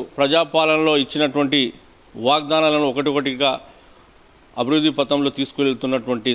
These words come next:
సందర్భంలో, మరి డెబ్బై తొమ్మిదవ సంవత్సరంలో అడుగుపెడుతున్నటువంటి సందర్భంగా రాబోయే రోజుల్లో కూడా ప్రజాపాలన,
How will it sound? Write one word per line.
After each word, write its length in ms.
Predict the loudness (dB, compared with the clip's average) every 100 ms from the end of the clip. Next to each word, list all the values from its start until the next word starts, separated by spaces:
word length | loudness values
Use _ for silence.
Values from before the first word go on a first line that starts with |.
| -2
సందర్భంలో, 560 | -2 0 0 0 0 -2 -6 -20 -20 -20 _ -4
మరి 220 | 0 0 -2 -4 -20 _ -6
డెబ్బై 320 | -6 0 -2
తొమ్మిదవ 520 | 0 0 0 2 0 0
సంవత్సరంలో 560 | -2 -4 -2 -2 0 0 0
అడుగుపెడుతున్నటువంటి 1120 | 0 -2 -2 -2 -4 -4 -4 -6 -6 -4 -4 -4 -10 -20 -20 -20 -20 -6
సందర్భంగా 600 | -4 0 -2 -2 -2 -2 -4 -6 -20 -20 -20 -20 -20 -12
రాబోయే 560 | -2 0 2 0 0
రోజుల్లో 480 | 0 0 0 0 0 -2
కూడా 180 | 0 -2 -2 -12 -20 -20 -20 -20 _ _ -20 -20 -20 -20 -20 -20 -20 _ _ _ _ _ _ _
ప్రజాపాలన, 720 | -2 0 0 0 0 0 -2